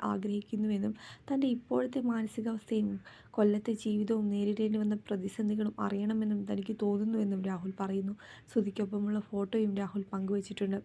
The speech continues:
"അതുവരെ ഞാൻ രാഹുൽ ദാസ്. ഒരുപാട് പേർക്ക് എന്നെ അറിയാമെന്ന് വിശ്വസിക്കുന്നു. ഒരുപക്ഷെ അറിയില്ലെങ്കിൽ ഞാൻ എന്നെ ഒന്ന് പരിചയപ്പെടുത്തട്ടെ.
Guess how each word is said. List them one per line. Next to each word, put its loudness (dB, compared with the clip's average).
"അതുവരെ -2
ഞാൻ 0
രാഹുൽ 2
ദാസ്. -2
ഒരുപാട് 0
പേർക്ക് -6
എന്നെ 2
അറിയാമെന്ന് 2
വിശ്വസിക്കുന്നു. -2
ഒരുപക്ഷെ 0
അറിയില്ലെങ്കിൽ 2
ഞാൻ 0
എന്നെ -2
ഒന്ന് 2
പരിചയപ്പെടുത്തട്ടെ. -2